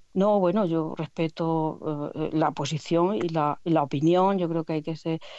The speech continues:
contundente <laughs> y en la posición de este sindicato afe, que es la posición de este sindicato afe, es la dimisión inmediata del presidente y en eso haremos todo lo que tengamos que hacer desde el punto de vista legal para que eso se,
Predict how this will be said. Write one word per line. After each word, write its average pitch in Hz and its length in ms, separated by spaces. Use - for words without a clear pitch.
contundente 165 1000
<laughs> - 200
y 190 180
en 160 100
la 156 120
posición 170 460
de 165 180
este 165 300
sindicato 160 720
afe, 185 460
que 170 100
es 170 80
la 175 140
posición 170 420
de 180 100
este 160 200
sindicato 151 580
afe, 185 300
es 151 140
la 165 80
dimisión 151 460
inmediata 156 580
del 156 200
presidente 151 640
y 165 60
en 151 120
eso 156 420
haremos 151 500
todo 180 520
lo 151 100
que 156 120
tengamos 151 320
que - 100
hacer 165 140
desde 160 120
el 143 60
punto 160 240
de 151 40
vista 156 220
legal 156 320
para 147 260
que 151 60
eso 156 160
se, 147 320